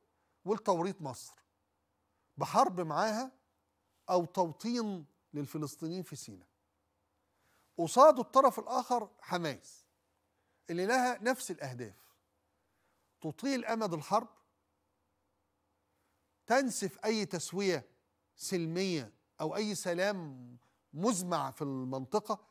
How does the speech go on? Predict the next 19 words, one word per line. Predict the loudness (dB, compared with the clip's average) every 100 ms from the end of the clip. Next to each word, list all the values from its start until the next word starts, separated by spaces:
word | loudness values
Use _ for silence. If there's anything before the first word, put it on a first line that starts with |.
| _ _ _ -4
أو | -2 2
أي | 2 2
كلام | 4 6 6 4 2 -4
عن | -4 -2
دولة | 0 2 0
فلسطينية | -6 -12 -8 -6 -4
أصلًا. | -4 -2 -4 -6 _ _ _ _ _ _ _ _ _ _ _ _ _ _ 0
رقم | 0 2 -2 0
ثلاثة، | 0 0 0 -2
توريط | -4 -4 -6
مصر. | -10 -10 -16 _ _ _ _ _ _ _ _ _ _ _ _ _ _ _ _ _ _ _ _ _ _ _ _ _ _
فالاتنين | 2 2 2 -2 2 4 4 2 -4 -14 _ -8
بيحققوا | -4 4 4 4
أهدافهم. | 2 -2 -4 _ -20 -20 _ _ _ _ _ _ _ _ _ _ _ _ _ _ _ _ _ _ _ _ _ _ -8
مين | 0 2
هيقول | 4 4 4
لهم | 4 4
وقفوا | 2 0 -4
الحرب؟ | -4 -4